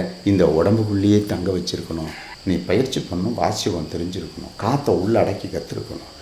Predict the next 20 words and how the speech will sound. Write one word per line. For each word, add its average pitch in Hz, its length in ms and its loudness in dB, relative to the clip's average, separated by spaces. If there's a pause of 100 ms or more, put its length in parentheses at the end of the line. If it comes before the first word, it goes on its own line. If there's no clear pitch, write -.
(200)
உள்ளேயே 120 300 8
ஒரு - 160 4
சுவாசம் 123 560 6
மூக்கில் 131 240 4
எடுக்காம 82 460 2 (340)
உள்ளேயே 117 400 8
தாரையில 98 600 4
யார் 113 320 0
ஒருத்தர் 85 460 0
ஊட்டி 110 280 -2 (380)
பழகியிருக்காங்களோ 82 720 2 (340)
அவங்களுக்கு 101 600 6
தான் 107 220 0
மரண 87 240 2
கால, 90 220 0 (240)
வயசாகி 123 920 8
காலத்துல 90 400 0 (400)
ஜீவன் 104 320 6
உள்ளேயே 87 380 2
ஒடுங்கும். 78 460 -2